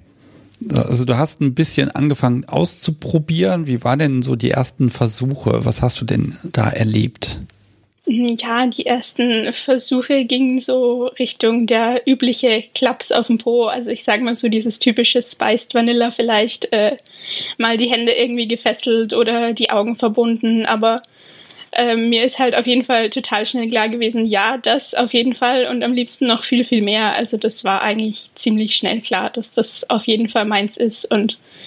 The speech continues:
Speaker 2: mittlerweile könnte ich's mir anders gar nicht mehr vorstellen. Also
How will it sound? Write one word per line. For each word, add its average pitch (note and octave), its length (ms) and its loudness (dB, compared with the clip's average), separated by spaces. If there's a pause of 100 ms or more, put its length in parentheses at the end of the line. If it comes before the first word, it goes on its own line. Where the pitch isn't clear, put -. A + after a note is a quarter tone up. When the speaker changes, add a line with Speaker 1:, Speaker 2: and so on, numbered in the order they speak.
(340)
Speaker 2:
mittlerweile G#3 500 2
könnte G#3 300 -4
ich's - 160 -8
mir G3+ 120 2
anders G3 380 -4 (120)
gar F#3+ 120 0
nicht G3+ 220 -6
mehr G3+ 100 -2
vorstellen. G#3 720 -2
Also A3 380 -2